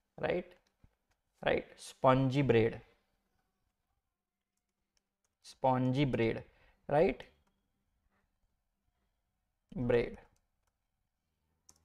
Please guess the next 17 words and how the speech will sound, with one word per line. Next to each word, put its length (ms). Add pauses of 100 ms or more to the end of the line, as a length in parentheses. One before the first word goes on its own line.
(1400)
थोडं 180
स्पेलिंग 420 (480)
टाईप 240
करताना 220
चुकलं, 220
पण 200
Google 280
करेक्ट 300
करून 240
घेतो. 140
आता 120
ही 100
जी 120
ब्रेड 340
आहे 80
बघा 200
मित्रांनो, 540